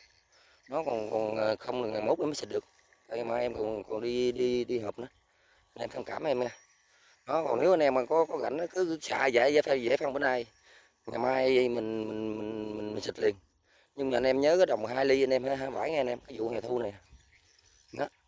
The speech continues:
Đồng đúng hai ly á, thì cái cách xé đồng thì nhiều anh em mình cũng biết rồi. Nói chung em cũng muốn chia sẻ lại, em có chia sẻ rồi nhưng mà em cũng muốn chia sẻ lại. Đó, thì anh em nhớ cái cây lúa làm sao mà anh em làm sao mà to bằng, mà, bằng ngón út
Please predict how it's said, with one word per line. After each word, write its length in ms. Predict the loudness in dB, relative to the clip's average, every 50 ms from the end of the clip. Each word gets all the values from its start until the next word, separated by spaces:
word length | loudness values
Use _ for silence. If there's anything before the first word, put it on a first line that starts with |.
| _ _ _ _ _ -4
Đồng 260 | -2 0 0 2 4
đúng 160 | 2 2 4
hai 180 | 6 6 8 8
ly 220 | 8 6 6 4
á, 80 | 0 -2 -2
thì 160 | -4 -4 -4
cái 140 | -4 -6 -8
cách 140 | -8 -8 _ -8
xé 180 | -4 0 0 0
đồng 200 | 0 0 -2 2
thì 300 | 4 6 6 8 6 6
nhiều 320 | 4 2 2 2 4 4
anh 100 | 4 4
em 140 | 4 4 2
mình 80 | 2 0
cũng 140 | -4 -2 -2
biết 140 | -2 -2
rồi. 260 | 0 2 2 2 2 0 _ _ _ _ _ _ _ _ _ _ _ _ _ _
Nói 60 | _ -10
chung 180 | -8 -6 -2 -2
em 120 | -2 -2
cũng 100 | 0 -2
muốn 100 | -2 -2
chia 100 | -2 0
sẻ 160 | 2 4 6
lại, 240 | 6 8 8 6 6
em 140 | 4 4 2
có 60 | 0
chia 120 | -4 -4
sẻ 200 | -4 0 0 4
rồi 200 | 4 6 6 6 4
nhưng 160 | 2 0 0
mà 60 | 0
em 100 | -2 -2
cũng 140 | -2 -2 -2
muốn 100 | -4 -4
chia 100 | -4 -4
sẻ 160 | -4 -2 0
lại. 220 | 2 4 4 2 0 _ _ _ _ _ _ _ _ _ _ _ _ _ _ -6
Đó, 180 | -4 -4 -4 -4 -2
thì 100 | 0 2
anh 60 | 2 4
em 160 | 2 2 2
nhớ 160 | 2 4 4
cái 100 | 2 2
cây 140 | 0 -2 -2
lúa 160 | 0 2 2 0
làm 60 | 0
sao 140 | -2 -4 -4
mà 100 | -4 -4
anh 60 | -2
em 140 | -2 -2 -2
làm 260 | -2 -2 -2 -2 -2
sao 120 | 0 0
mà 140 | 2 2 2 4
to 200 | 6 6 6 6
bằng, 360 | 4 2 0 0 0 0 2
mà, 240 | 2 2 4 4 4
bằng 260 | 4 4 4 4 4
ngón 100 | 2 4
út 120 | 2 2